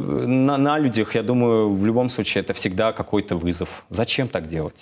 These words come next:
Зачем, э, вызов-, привлекать к себе нежелательное внимание,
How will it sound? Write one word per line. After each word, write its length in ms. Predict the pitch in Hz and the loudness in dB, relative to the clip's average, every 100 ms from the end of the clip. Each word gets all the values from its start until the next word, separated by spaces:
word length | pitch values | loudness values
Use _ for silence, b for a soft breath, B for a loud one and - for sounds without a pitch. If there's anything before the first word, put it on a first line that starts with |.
| - | -8
Зачем, 480 | 98 - 104 87 87 | -4 -2 -2 -2 -4
э, 180 | 87 | -4
вызов-, 680 | 92 90 104 98 214 - - | -4 -6 -4 -2 -2 -2 -4
привлекать 460 | - 117 110 151 - | 0 0 0 -2 -4
к 60 | |
себе 160 | - 110 | -2 0
нежелательное 520 | 107 107 113 - 110 | 0 2 0 0 -2
внимание, 560 | 95 98 87 82 82 | 0 0 0 0 -2